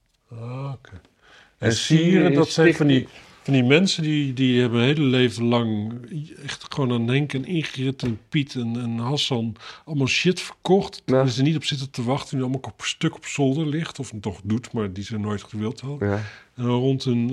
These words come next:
Speaker 1: ergens, ergens zo, rond dezelfde tijd dat mannen dan een Porsche gaan kopen,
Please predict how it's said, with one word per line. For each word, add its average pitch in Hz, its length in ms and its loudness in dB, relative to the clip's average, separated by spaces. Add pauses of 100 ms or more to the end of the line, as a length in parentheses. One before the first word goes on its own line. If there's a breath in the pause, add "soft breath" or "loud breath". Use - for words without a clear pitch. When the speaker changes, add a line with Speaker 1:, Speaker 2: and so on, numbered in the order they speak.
Speaker 1:
ergens, 131 480 -8
ergens 131 380 -6
zo, 110 380 2 (360 loud breath)
rond 117 140 -2
dezelfde 120 360 2
tijd 117 200 2
dat 107 160 -4
mannen 117 280 0
dan 98 160 0
een 95 160 -2
Porsche 143 300 0
gaan 139 180 -6
kopen, 127 560 -2